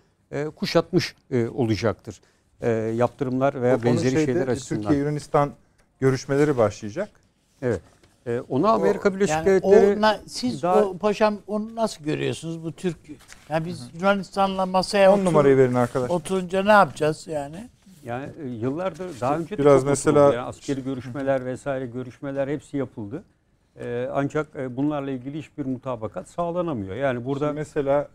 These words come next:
Speaker 1: e,
Speaker 2: e, aynen mesela bu Türkiye Gazetesi'nin haberi veriş biçimi biraz iddialı vermiş aslında Lozan Mozan falan, hani o, o
Speaker 1: Yani
Speaker 2: ileri bir cümle. Hani ben
Speaker 3: Hayır, o Yunanistan'ın istediği bir şey bu ama.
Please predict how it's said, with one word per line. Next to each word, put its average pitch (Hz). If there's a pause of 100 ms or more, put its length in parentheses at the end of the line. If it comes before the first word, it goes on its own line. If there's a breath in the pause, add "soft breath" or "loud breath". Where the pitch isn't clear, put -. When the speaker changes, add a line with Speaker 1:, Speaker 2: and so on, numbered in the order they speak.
Speaker 1:
e, 117
Speaker 2:
e, 113 (160)
aynen 131
mesela 113
bu -
Türkiye 127
Gazetesi'nin 101 (180)
haberi 110
veriş 101
biçimi 135 (340)
biraz 139
iddialı 127
vermiş 90
aslında 104
Lozan 104
Mozan 104
falan, 107
hani 101
o, 110
o 107
Speaker 1:
Yani -
Speaker 2:
ileri 123
bir 98 (200)
cümle. 110 (520)
Hani 107
ben 117
Speaker 3:
Hayır, 147
o 135
Yunanistan'ın 147
istediği 170
bir 156
şey 117
bu 98
ama. 98